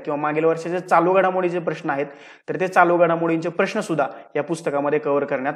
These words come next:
आलेले आहेत. त्याच्यामुळं जर का तुम्ही करंट अफेअर्स किंवा चालू घडामोडींच्या अभ्यासासाठी एखादं पुस्तक शोधत असाल, तर मला वाटतं की सिम्प्लिफाईड चालू घडामोडी डायरी इयरबुक दोन हजार वीस हे तुमच्यासाठी परीक्षाभिमुख परिपूर्ण माहिती देणारं पुस्तक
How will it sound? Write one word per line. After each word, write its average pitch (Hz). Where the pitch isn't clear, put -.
आलेले 123
आहेत. 123
त्याच्यामुळं 202
जर 190
का 240
तुम्ही 240
करंट 226
अफेअर्स 180
किंवा 180
चालू 190
घडामोडींच्या 196
अभ्यासासाठी 175
एखादं 170
पुस्तक 175
शोधत 143
असाल, 143
तर 151
मला 156
वाटतं 160
की 170
सिम्प्लिफाईड 190
चालू 170
घडामोडी 160
डायरी 165
इयरबुक 160
दोन 147
हजार 151
वीस 156
हे 143
तुमच्यासाठी 156
परीक्षाभिमुख 160
परिपूर्ण 170
माहिती 170
देणारं 151
पुस्तक 147